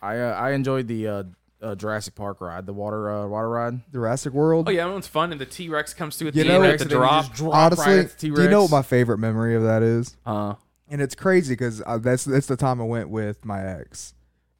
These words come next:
Speaker 2: But we were going on that ride, and her little brother, who was, like, five or six at the time,
Speaker 3: yeah.
Speaker 2: he was just tall enough to ride this one ride, like Jurassic World. He would love Jurassic Park. He'd love dinosaurs and shit. So we're going through the ride,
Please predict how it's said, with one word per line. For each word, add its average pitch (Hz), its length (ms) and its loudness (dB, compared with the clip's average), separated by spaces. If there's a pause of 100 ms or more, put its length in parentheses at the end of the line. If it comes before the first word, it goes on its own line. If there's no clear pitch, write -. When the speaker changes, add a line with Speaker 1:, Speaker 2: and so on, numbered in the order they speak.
Speaker 2:
But 113 200 2
we 131 120 8
were 139 120 8
going 139 300 6
on 113 160 4
that 87 140 0
ride, 78 380 -4 (840)
and 110 160 -2
her 135 160 6
little 156 200 4
brother, 101 520 -2 (160)
who 117 80 -12
was, 101 140 -8
like, 90 240 -10 (880)
five 92 280 -6
or 90 80 -8
six 104 260 -10
at 104 100 -8
the 98 60 -14
time, 117 380 -4 (680)
Speaker 3:
yeah. 113 160 -12
Speaker 2:
he 147 80 4
was 135 280 -2 (120)
just 147 380 0
tall 156 260 2
enough 113 160 -2
to 113 100 -6
ride 98 260 -4
this 107 180 -6
one 98 360 -4
ride, 117 180 -8
like 101 200 -10
Jurassic 120 480 -4
World. 65 200 -6
He 113 80 -2
would 113 80 -4
love 117 260 0
Jurassic 101 460 0
Park. 87 320 -4
He'd 98 180 -6
love 107 220 0
dinosaurs 87 500 -6
and 90 80 -14
shit. 87 200 -16 (800)
So 131 120 -2
we're 151 80 4
going 160 180 4
through 151 120 2
the 135 60 4
ride, 113 280 0